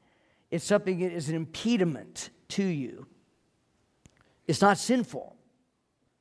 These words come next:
but it may not be best. And if you're gonna run the race, there may be some good things that you have in your life that you may need to say no to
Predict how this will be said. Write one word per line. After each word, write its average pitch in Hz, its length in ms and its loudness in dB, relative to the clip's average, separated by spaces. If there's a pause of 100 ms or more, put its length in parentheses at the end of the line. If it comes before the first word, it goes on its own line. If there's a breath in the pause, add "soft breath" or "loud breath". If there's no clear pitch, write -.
(120)
but 165 120 4
it 160 60 2
may 180 120 2
not 165 180 0
be 135 100 -6
best. - 520 -6 (1000)
And 180 80 6
if 170 80 2
you're 180 80 4
gonna 196 140 8
run 190 200 6
the 160 80 0
race, 196 280 6
there 170 100 0
may 185 180 4
be 220 100 2
some 180 220 0
good 175 240 4
things 190 400 2
that 143 160 -6
you 175 80 0
have 175 200 4
in 170 60 0
your 160 140 0
life 190 280 6 (220 loud breath)
that - 180 -4
you 190 100 2
may 175 180 4
need 175 180 2
to 160 80 -6
say 190 180 0
no 214 200 2
to 143 240 -8